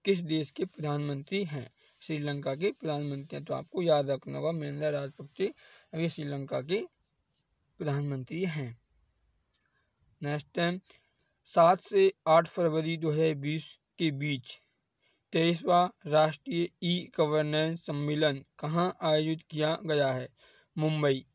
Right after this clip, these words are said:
महाराष्ट्र में किया गया। तो मुंबई महाराष्ट्र की राजधानी है, तो आपको याद रखना होगा कि राष्ट्रीय ई गवर्नेंस सम्मेलन मुंबई में आयोजित किया गया है। नेक्स्ट है,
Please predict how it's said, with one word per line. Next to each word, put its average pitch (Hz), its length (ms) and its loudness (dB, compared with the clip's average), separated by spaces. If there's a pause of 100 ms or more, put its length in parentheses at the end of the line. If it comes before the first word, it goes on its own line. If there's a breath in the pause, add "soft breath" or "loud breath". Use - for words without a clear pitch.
महाराष्ट्र 147 500 -4
में 165 180 -2
किया 160 220 2
गया। 139 240 4
तो 143 140 -12
मुंबई 147 300 -4
महाराष्ट्र 143 460 -4
की 156 160 -4
राजधानी 135 440 -4
है, 175 100 -6
तो 160 100 -6
आपको 143 240 -10
याद 139 280 2
रखना 151 220 -6
होगा 160 300 2 (380 loud breath)
कि - 100 -8
राष्ट्रीय 147 420 2 (100)
ई 180 160 4
गवर्नेंस 156 480 2
सम्मेलन 147 500 -4 (280)
मुंबई 147 340 -2
में 160 140 -2
आयोजित 151 340 -2
किया 165 300 2
गया 120 160 -4
है। 117 260 -12 (560 soft breath)
नेक्स्ट 147 400 -2
है, 175 240 2